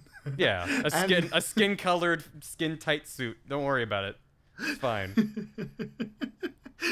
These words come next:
Speaker 2: That,
Speaker 1: But,
Speaker 2: that
Speaker 1: uh,
Speaker 2: kind
Speaker 1: yeah,
Speaker 2: of stuff
Speaker 1: like,
Speaker 2: is
Speaker 1: I
Speaker 2: like trademark Barry humor, and I love it. It's fantastic.
Speaker 1: Well, thank you. Yeah, I, I, I always try to, you know, inject humor whenever it's appropriate without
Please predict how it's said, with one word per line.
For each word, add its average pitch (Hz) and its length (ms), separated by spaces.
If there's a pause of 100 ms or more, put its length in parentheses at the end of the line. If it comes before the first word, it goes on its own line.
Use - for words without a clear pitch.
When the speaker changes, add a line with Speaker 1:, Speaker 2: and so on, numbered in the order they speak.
(220)
Speaker 2:
That, 202 200
Speaker 1:
But, 226 160
Speaker 2:
that 240 120
Speaker 1:
uh, - 20
Speaker 2:
kind 240 120
Speaker 1:
yeah, 240 160
Speaker 2:
of 226 60
stuff 202 260
Speaker 1:
like, 196 100
Speaker 2:
is 185 100
Speaker 1:
I 180 120
Speaker 2:
like 151 200 (180)
trademark 185 680
Barry 147 440
humor, 139 600
and 131 120
I 131 60
love 131 200
it. 110 200
It's - 360
fantastic. 135 440
Speaker 1:
Well, 151 80
thank 190 280
you. 98 220 (120)
Yeah, 156 220
I, 151 300
I, 156 260 (640)
I 165 140
always 175 680
try 151 280
to, 123 280 (160)
you 123 100
know, 113 240
inject 117 460
humor 110 320
whenever 104 320
it's 98 100
appropriate 104 540
without 104 340